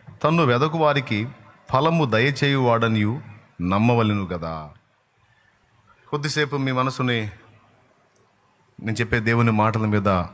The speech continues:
లగ్నం చేయండి. హెబ్రీ పత్రిక పదకొండవ అధ్యాయం విశ్వాసాన్ని గురించి ఘనపరిచి మాట్లాడినటువంటి అధ్యాయం.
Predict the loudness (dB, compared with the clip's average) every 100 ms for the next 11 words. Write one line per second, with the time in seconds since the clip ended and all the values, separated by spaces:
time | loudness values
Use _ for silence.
0 | -4 -4 -2 -2 -2 -2 -2 -6 -10 -10
1 | -8 -6 -8 -12 -20 -20 -20 -20 _ -20
2 | -20 _ -20 _ -20 -20 -20 -20 -20 -20
3 | _ _ _ -20 -20 _ _ _ _ _
4 | _ _ -2 2 2 2 2 2 0 2
5 | 0 2 2 2 2 2 2 2 0 -2
6 | 0 0 2 2 2 4 2 2 2 2
7 | 4 2 2 2 2 2 0 2 0 2
8 | 2 2 0 0 2 2 2